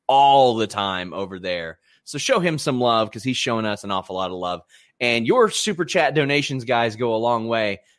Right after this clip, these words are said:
Thank you very much. So does subscribing to fightful select dot com.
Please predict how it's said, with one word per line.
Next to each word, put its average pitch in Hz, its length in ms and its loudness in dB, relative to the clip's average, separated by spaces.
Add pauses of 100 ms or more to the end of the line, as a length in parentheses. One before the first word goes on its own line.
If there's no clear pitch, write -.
Thank 139 160 -6
you 127 80 -10
very 117 160 -2
much. 120 260 -2
So 202 140 0
does 180 200 -2
subscribing 131 680 -4 (300)
to - 80 -14
fightful 107 500 -10
select 95 460 -4
dot 85 200 -2
com. 90 300 -2